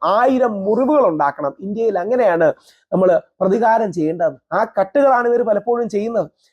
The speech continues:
നിങ്ങൾ ഓർക്കണം, അതായത് പാകിസ്ഥാന്റെ സ്ഥാപകനായ മുഹമ്മദ് അലി ജിന്നയുടെ മകള് പോലും പാകിസ്ഥാനിൽ പോയില്ല. ഈ മഹാത്മാഗാന്ധിയുടെ ഇന്ത്യയിലാണ് നിന്നത്. കുറച്ച് കഴിഞ്ഞ് അവർ വിദേശത്തേക്കും പോവുകയുണ്ടായി. അതായത് ഇൻ-, നമ്മൾ ഹിന്ദുക്കളും മുസ്ലിങ്ങളും എല്ലാം ഒരുമിച്ച് ജീവിച്ചിരുന്ന ഈ ലോകത്തെ അന്ന് തന്നെ, അതായത് ആയിരത്തി തൊള്ളായിരത്തി നാൽപത്തേഴിൽ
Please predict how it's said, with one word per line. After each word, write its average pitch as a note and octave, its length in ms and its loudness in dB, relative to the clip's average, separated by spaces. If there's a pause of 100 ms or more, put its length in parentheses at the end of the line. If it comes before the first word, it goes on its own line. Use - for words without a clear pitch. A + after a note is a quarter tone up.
(140)
നിങ്ങൾ B3+ 240 4
ഓർക്കണം, A3 480 2
അതായത് F#3 280 2
പാകിസ്ഥാന്റെ A3+ 800 0
സ്ഥാപകനായ G3+ 960 0
മുഹമ്മദ് A3 540 -2
അലി A#3 180 -2
ജിന്നയുടെ G#3+ 460 0
മകള് G#3 500 0
പോലും A3+ 400 -2
പാകിസ്ഥാനിൽ G#3+ 540 0
പോയില്ല. D#3+ 320 -6 (460)
ഈ A#3 100 0
മഹാത്മാഗാന്ധിയുടെ A3 880 2
ഇന്ത്യയിലാണ് G3+ 640 -2
നിന്നത്. F3 220 -8
കുറച്ച് - 280 -8
കഴിഞ്ഞ് G#3 160 0
അവർ G#3 120 -4
വിദേശത്തേക്കും G3+ 560 -2
പോവുകയുണ്ടായി. D#3+ 540 0 (460)
അതായത് G3+ 480 2 (100)
ഇൻ-, F#3 220 -6
നമ്മൾ F#3+ 240 -2
ഹിന്ദുക്കളും G3 540 -4
മുസ്ലിങ്ങളും F#3 440 -2
എല്ലാം F3 260 4
ഒരുമിച്ച് F3+ 320 -2
ജീവിച്ചിരുന്ന E3 520 -6
ഈ F3 200 -2
ലോകത്തെ F#3 480 2
അന്ന് A#3 360 2
തന്നെ, F3+ 160 2
അതായത് D3 280 2
ആയിരത്തി D#3+ 280 0
തൊള്ളായിരത്തി G3+ 340 2
നാൽപത്തേഴിൽ G#3+ 580 -2